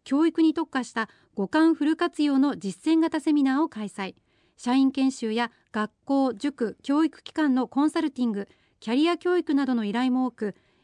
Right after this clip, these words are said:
一方で企業支援事業において県や市の講座を担当、また日本キャリアカウンセリング協会エグゼクティブコーチでもいらっしゃいます。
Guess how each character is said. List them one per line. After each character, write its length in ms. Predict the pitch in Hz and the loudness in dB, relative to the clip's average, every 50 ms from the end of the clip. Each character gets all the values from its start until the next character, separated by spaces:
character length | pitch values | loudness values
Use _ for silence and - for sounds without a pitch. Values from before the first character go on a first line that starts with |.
| _ - | _ -10
一 120 | 226 214 _ - | -10 -8 _ -2
方 200 | 330 339 320 247 | 0 2 2 2
で 200 | 254 247 214 _ _ _ _ _ _ | 0 -2 -4 _ _ _ _ _ _
企 220 | - 226 240 277 | -2 2 4 4
業 140 | 320 349 349 | 4 4 2
支 160 | - - 349 | 2 2 2
援 140 | 349 339 311 | 4 4 4
事 120 | 359 330 | 2 2
業 140 | 349 339 320 | 4 4 4
に 120 | 277 269 | 4 2
お 80 | 254 247 | 2 0
い 60 | 233 | -2
て 240 | - - 247 233 - _ _ _ _ | -4 -6 -6 -6 -6 _ _ _ _
県 220 | - 294 311 294 | 0 2 4 4
や 120 | 269 233 | 2 0
市 160 | - - - 320 | -2 0 0 2
の 120 | 320 285 | 2 2
講 200 | - 269 269 269 | 0 -2 -2 -2
座 140 | - 302 302 | 0 0 -2
を 80 | 302 | -2
担 220 | 302 208 202 202 185 | -2 -6 -8 -8 -8
当、 280 | - - 190 190 - _ _ _ _ _ _ _ - | -8 -10 -10 -10 -12 _ _ _ _ _ _ _ -16
ま 100 | 214 - | -12 -8
た 160 | 214 196 - _ _ _ _ - | -8 -10 -10 _ _ _ _ -8
日 100 | 220 220 | -6 -4
本 280 | 214 269 320 302 247 175 | 0 2 2 2 2 0
キ 140 | - - 208 | -4 -6 -4
ャ 60 | 233 | 0
リ 120 | 269 294 330 | 0 2 0
ア 60 | 330 | 0
カ 160 | 320 320 320 | 0 2 2
ウ 60 | 320 | 2
ン 60 | 320 320 | 2 2
セ 100 | 311 302 | 2 2
リ 100 | 302 302 | 2 4
ン 60 | 294 | 2
グ 100 | 294 277 | 0 0
協 180 | - 294 285 269 | -2 -4 -4 -2
会 240 | - 214 202 190 _ _ - | -4 -6 -6 -6 _ _ -10
エ 140 | 185 190 | -10 -6
グ 120 | 180 254 277 | -4 -4 -2
ゼ 140 | 302 339 330 | 0 -2 -4
ク 100 | - - | -2 -2
テ 100 | 330 311 | -2 0
ィ 20 | |
ブ 120 | 311 320 | 0 0
コ 180 | - - 302 302 | -2 -2 -2 -2
ー 60 | 302 | -2
チ 140 | 285 - 240 | -2 -4 -2
で 80 | 311 330 | -2 0
も 180 | 392 403 - - | 0 -2 -4 -8
い 60 | - 180 | -10 -14
ら 100 | 190 170 | -14 -14
っ 40 | |
し 160 | - - - 170 | -16 -18 -20 -20
ゃ 60 | 165 | -20
い 120 | 156 151 - | -20 -20 -20
ま 120 | - - | -20 -20
す。 200 | - - - - | -18 -20 -20 -20